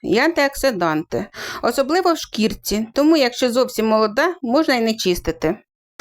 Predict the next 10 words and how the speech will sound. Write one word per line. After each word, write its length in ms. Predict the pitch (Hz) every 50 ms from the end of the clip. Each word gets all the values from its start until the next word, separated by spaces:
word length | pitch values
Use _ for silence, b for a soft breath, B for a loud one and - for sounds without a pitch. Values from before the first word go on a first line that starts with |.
| - -
Вода 340 | - 196 226 226 277 320 339
закипіла, 840 | 320 240 220 - 196 180 - - 170 170 175 170 175 190 220 254 262 _ _ _ - -
я 220 | - 180 226 262 311
вкинула 480 | 320 - - 254 247 254 247 247 240
картоплю 840 | 240 - 254 269 277 - - 202 190 185 170 - - - 170 175 190 - B B B B B B _ _ _ _ _ _ _ _ _ _ _ _ _ 415 453 - - - - - - -
і 100 | 190 185
буду 300 | 190 233 285 254 269 240
варити 420 | 233 202 196 233 294 - 262 226
п'ять 340 | - - 202 220 254 - -
хвилин 460 | - 233 240 220 185 170 170 175 190